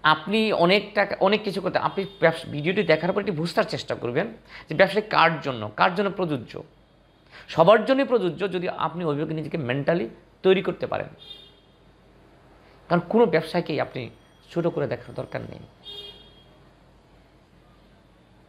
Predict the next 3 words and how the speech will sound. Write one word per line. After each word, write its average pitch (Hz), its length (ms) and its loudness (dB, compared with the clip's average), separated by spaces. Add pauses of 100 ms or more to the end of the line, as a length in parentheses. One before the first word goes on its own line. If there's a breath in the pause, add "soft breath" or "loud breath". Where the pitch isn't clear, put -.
(600)
ব্যবসা 170 260 0
হচ্ছে 208 380 -2 (840)
একটা 156 260 0